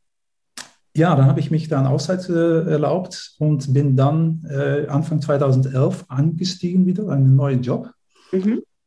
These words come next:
Speaker 1: Und mich da voll auf konzentriert und fokussiert. Und, ähm, <clears throat> parallel lief dann diese Beziehung, die ich da hatte mit meiner Frau, nicht mehr so gut,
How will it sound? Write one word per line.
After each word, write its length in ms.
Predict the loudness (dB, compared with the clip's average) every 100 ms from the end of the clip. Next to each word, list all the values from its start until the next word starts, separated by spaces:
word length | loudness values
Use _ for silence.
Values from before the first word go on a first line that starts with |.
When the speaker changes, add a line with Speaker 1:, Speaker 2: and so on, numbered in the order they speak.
| _
Speaker 1:
Und 200 | -2 0
mich 160 | 0 0
da 220 | 0 0
voll 440 | -2 0 0 -2
auf 280 | -4 -6 -4
konzentriert 480 | -4 -2 -2 -2 -2
und 80 | -2
fokussiert. 840 | 0 -2 -2 -2 -2 -2 -6 -6
Und, 480 | 2 4 4 2 0
ähm, 580 | 2 2 2 0 -2 -10 2
<clears throat> 300 | 4 4 4
parallel 640 | 2 2 4 4 2 -2 -10 -18 _ _ _ _ -20 0
lief 240 | 2 2 0
dann 200 | 2 4
diese 200 | 4 2
Beziehung, 480 | 0 2 4 2
die 100 | 0
ich 100 | -2
da 120 | -2 2
hatte 240 | 2 2
mit 120 | 0
meiner 220 | 0 0
Frau, 320 | -2 -6 -2 0
nicht 220 | 0 0
mehr 100 | -2
so 140 | -2
gut, 360 | -2 -2 -4